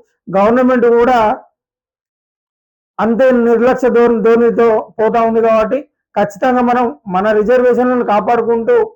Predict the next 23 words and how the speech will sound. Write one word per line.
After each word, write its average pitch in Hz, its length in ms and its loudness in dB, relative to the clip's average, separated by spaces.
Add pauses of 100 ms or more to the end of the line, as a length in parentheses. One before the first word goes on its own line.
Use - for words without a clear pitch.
(360)
చట్టసభలలో 240 880 0 (240)
ఇప్పటికైనా 254 520 -2
అడుగు 233 220 -2
పెట్టాలని 233 480 0
చెప్పి 226 260 0 (500)
ఈ 214 80 0
సంద-, 226 360 -2
ఈ 226 100 2
సందర్భంగా 240 540 -2
నేను 233 260 0 (420)
బీసీ 233 420 0 (480)
మేధావి 254 480 2
వర్గాలను 247 580 0 (1000)
ఇవాళ 240 320 2 (300)
బంద్ 202 360 0
ప్రకటించడమే 254 680 2
కాదు, 240 320 2 (560)
బంద్ 208 320 0 (320)
ప్రకటించిన 240 500 0
అత-, 233 280 -2 (100)
తన, 202 180 -2 (320)
తదనంతరం 254 580 0
కూడా 254 240 2